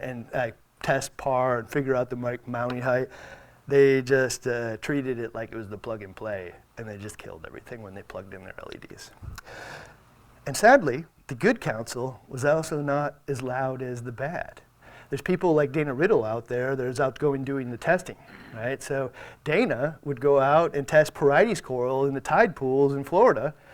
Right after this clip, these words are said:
and find out not just, uh, what the PAR is, but what's the rate of photosynthesis at those PAR times during the day, right?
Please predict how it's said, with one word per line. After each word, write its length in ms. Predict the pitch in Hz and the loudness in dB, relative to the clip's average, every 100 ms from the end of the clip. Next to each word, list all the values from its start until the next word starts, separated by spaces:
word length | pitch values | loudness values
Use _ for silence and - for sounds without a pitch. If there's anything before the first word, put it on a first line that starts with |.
| - | -10
and 100 | 156 | -4
find 300 | 156 190 208 | 2 4 6
out 220 | 214 208 - | 6 4 2
not 260 | 190 247 | 2 2
just, 300 | 233 240 220 | 2 0 4
uh, 100 | 214 | 4
what 160 | 180 202 | 4 2
the 60 | |
PAR 420 | - - 226 269 175 | -2 0 4 6 4
is, 300 | 110 131 - - - | 2 -4 -10 -18 2
but 140 | - 277 | 2 4
what's 160 | 294 | 2
the 140 | - 311 | 2 4
rate 180 | 294 | 4
of 100 | 285 | 4
photosynthesis 920 | - 277 269 - 294 320 285 160 - - | 4 4 4 2 0 0 0 0 0 4
at 220 | 175 175 | 4 6
those 180 | 175 170 | 2 0
PAR 300 | - 170 160 | 2 4 6
times 340 | 170 165 147 | 6 4 4
during 240 | 135 160 147 | 4 4 4
the 80 | |
day, 280 | 147 311 - - _ _ - | 8 8 8 -8 _ _ 0
right? 280 | 139 220 | 4 4